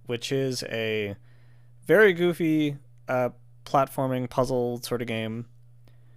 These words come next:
Uh, it looks very Japanese when you look at it. Um, like, the title screen has Japanese characters on it, all that. It is actually by a group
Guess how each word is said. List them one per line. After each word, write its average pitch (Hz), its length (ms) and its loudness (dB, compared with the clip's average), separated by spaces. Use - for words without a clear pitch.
Uh, 110 440 2
it 151 140 2
looks 185 180 4
very 185 180 2
Japanese 151 580 2
when 131 120 -4
you 123 100 -4
look 135 180 -2
at 139 200 2
it. 147 200 -2
Um, 110 680 -2
like, 113 200 -4
the 113 100 -4
title 120 280 2
screen 113 340 -4
has 107 260 -2
Japanese 104 420 -4
characters 151 420 0
on 127 160 2
it, 123 220 -2
all 113 140 -2
that. 131 340 2
It 131 100 -10
is 127 140 -6
actually 131 560 0
by 104 480 -2
a 110 200 -4
group 156 380 2